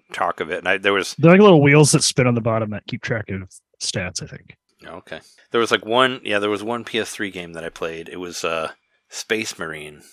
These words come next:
Speaker 1: Warhammer four, <laughs> War-, Warhammer forty thousand Space Marine, 'cause it was free on PlayStation Plus, and it was just kinda like a third-person shooter thing that I fucked around with.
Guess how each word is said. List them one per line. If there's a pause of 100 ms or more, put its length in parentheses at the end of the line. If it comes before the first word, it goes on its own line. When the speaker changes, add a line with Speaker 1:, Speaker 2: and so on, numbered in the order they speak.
(120)
Speaker 1:
Warhammer
four,
<laughs>
War-,
Warhammer
forty
thousand
Space
Marine,
'cause
it
was
free
on
PlayStation
Plus,
and
it
was
just
kinda
like
a
third-person
shooter
thing
that
I
fucked
around
with.